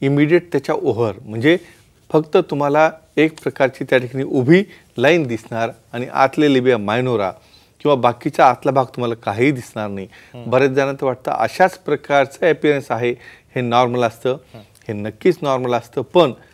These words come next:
Speaker 1: सर्व जणांमध्ये अशा प्रकारची ठेवण ही मिळत नसते.
Speaker 2: हं.
Speaker 1: जेनेटिक म्हणा किंवा त्याच्या इतर काही कारणामुळे हे डिस्ट्रीब्युशन, फॅट डिस्ट्रीब्युशनवर
Speaker 2: हं.
Speaker 1: अवलंबून असतं.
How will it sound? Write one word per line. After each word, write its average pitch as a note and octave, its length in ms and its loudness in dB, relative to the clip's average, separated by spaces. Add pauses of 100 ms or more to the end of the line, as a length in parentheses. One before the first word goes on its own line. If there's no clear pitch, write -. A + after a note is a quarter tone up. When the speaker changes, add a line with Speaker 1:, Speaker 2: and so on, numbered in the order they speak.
(280)
Speaker 1:
सर्व D#3+ 260 4
जणांमध्ये B2 520 -4
अशा B2+ 300 -4
प्रकारची A2 520 -8
ठेवण G#2 280 -8
ही G#2 80 -12
मिळत A2 340 -8
नसते. C#3 300 -2
Speaker 2:
हं. A2+ 500 -12
Speaker 1:
जेनेटिक C#3 420 2
म्हणा B2+ 200 -2
किंवा B2 180 -6
त्याच्या B2 260 -4
इतर B2 300 -2
काही C#3 200 -6
कारणामुळे A2+ 500 -4
हे A#2+ 80 2
डिस्ट्रीब्युशन, A#2 600 -6
फॅट C3+ 160 -2
डिस्ट्रीब्युशनवर B2 720 -4 (400)
Speaker 2:
हं. A#2+ 80 -12
Speaker 1:
अवलंबून B2+ 340 0
असतं. D#3+ 340 0